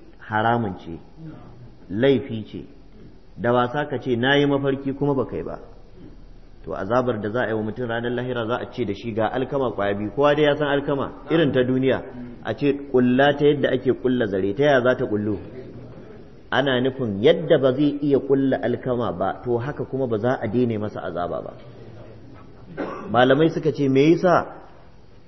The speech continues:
a ƙaryar bacci aka sa horon da ba a sa ba a ƙaryar farke?"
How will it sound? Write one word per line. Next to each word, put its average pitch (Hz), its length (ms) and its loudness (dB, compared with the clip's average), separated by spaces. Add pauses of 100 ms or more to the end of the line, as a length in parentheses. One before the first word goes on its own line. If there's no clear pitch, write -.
(760)
a 117 120 4
ƙaryar 151 600 4
bacci 147 520 0
aka 151 240 -2
sa 139 280 0
horon 120 560 4
da 113 100 2
ba 107 160 0
a 110 80 -4
sa 135 260 -2
ba 117 180 -2
a 113 100 0
ƙaryar 127 600 2
farke?" 107 440 -2